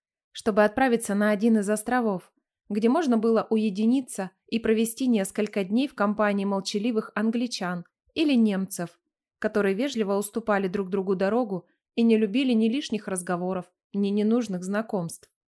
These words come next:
Он снял номер в отеле "Гранд-Британия", расположенном в центре Афин, и уже собирался выйти – чтобы в очередной раз увидеть Парфенон, подивиться человеческому гению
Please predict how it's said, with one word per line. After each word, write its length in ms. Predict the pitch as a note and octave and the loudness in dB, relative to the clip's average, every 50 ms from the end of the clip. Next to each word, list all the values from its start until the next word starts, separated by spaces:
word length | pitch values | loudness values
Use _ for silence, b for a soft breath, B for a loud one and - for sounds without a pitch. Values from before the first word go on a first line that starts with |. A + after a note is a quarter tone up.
| _ _ _ _ _ _ _ _ _ _ _ _ _ _ _ _ _ _ _ | _ _ _ _ _ _ _ _ _ _ _ _ _ _ _ _ _ _ _
Он 200 | - A3+ A3+ A3+ | 0 0 0 0
снял 280 | - - G#3+ G#3 G#3 | -2 -2 0 2 2
номер 340 | A3 A3+ C4 D4 C#4 A#3 G3+ | 4 2 2 2 2 0 0
в 60 | F#3+ | 0
отеле 460 | F#3+ G3 G3 A3 A3+ A#3+ A3+ G3 F3 b b b b b | -2 -2 0 0 0 2 0 -2 -4 b b b b b
"Гранд-Британия", 1040 | G3 G3+ A3 A3 G#3 G#3+ A3 G3+ A3+ B3 B3 - A#3+ G#3 G3 F#3+ F3+ F3 F3 E3+ E3+ _ _ _ _ _ _ _ | -6 -2 0 2 2 2 2 2 0 -2 0 -2 -2 -2 -2 -2 -2 -4 -6 -8 -12 _ _ _ _ _ _ _
расположенном 680 | - G3+ A3 A3 - A3+ A#3+ C#4 D4+ C4+ B3 A3+ G#3+ A3 | -4 -4 -4 0 0 2 2 2 2 2 2 0 0 0
в 40 | A3 | -2
центре 400 | - - G#3 G#3 G#3 - G#3+ G#3+ | -2 -2 0 0 0 0 0 -2
Афин, 560 | - - G#3 A3+ A3+ - G3 F#3 F3 D#3+ D#3+ _ _ _ _ _ _ _ _ | -2 -2 -4 -4 -6 -6 -6 -6 -6 -6 -10 _ _ _ _ _ _ _ _
и 60 | - C4 | -4 -2
уже 240 | C#4 D4 B3+ D#4+ | -2 0 0 -2
собирался 580 | D#4+ - C4+ A3 B3+ A#3+ A3+ A#3 A3+ A3+ B3+ B3 | -2 -2 -2 0 2 4 4 4 2 0 -2 -2
выйти – 460 | A3+ A#3 A3 G3+ G3+ - F#3+ F3 E3 _ _ _ | 0 0 0 -2 -2 -6 -10 -10 -10 _ _ _
чтобы 300 | _ - - G#3 G3+ G#3 | _ -4 -2 0 2 2
в 40 | G3 | 2
очередной 520 | G3+ G3 G3+ - G#3 G3 G3 F3 G3+ G3 F#3+ | 2 -2 -2 -2 -2 -2 -2 -2 -2 -2 0
раз 260 | G3+ A#3+ B3+ - - - | 0 -2 -2 -4 -6 -4
увидеть 580 | G#3 G#3+ G3 G3 G#3 F3+ F#3 G#3+ G#3 - _ | -4 -2 0 -2 -4 -2 -4 -6 -6 -8 _
Парфенон, 600 | _ G#3 F#3+ F#3 - - G#3 A3 G#3+ F#3 F3 E3+ - _ _ _ _ _ _ _ _ _ _ | _ -6 -6 -6 -4 -4 -2 -2 -2 -2 -4 -6 -8 _ _ _ _ _ _ _ _ _ _
подивиться 520 | _ G#3 G#3 F#3+ A3 G3+ C4+ C#4+ - - G3+ | _ 0 0 0 0 0 0 -2 0 -2 -2
человеческому 840 | G3+ - G#3+ G#3+ A3 A3+ A3+ A3+ G#3+ G3 - - G3 G3+ G#3 G#3 | 0 0 0 2 2 2 0 0 -2 -6 -4 -4 -2 0 0 0
гению 400 | G3 G3+ A3+ G#3+ F#3+ F#3+ F3+ E3+ | 0 2 0 0 0 -2 -4 -8